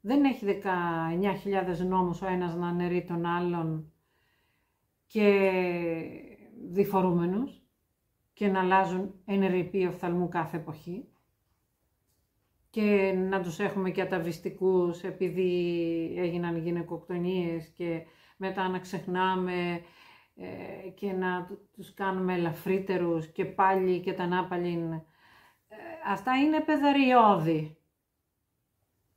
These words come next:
Ε, λοιπόν, τι έγινε στην Κύπρο; Μας λέει ο καθηγητής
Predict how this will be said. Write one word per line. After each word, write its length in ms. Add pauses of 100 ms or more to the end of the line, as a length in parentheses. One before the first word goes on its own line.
(320)
Ε, 80
λοιπόν, 640 (960)
τι 400
έγινε 640 (680)
στην 360
Κύπρο; 540 (360)
Μας 360
λέει 380
ο 60
καθηγητής 840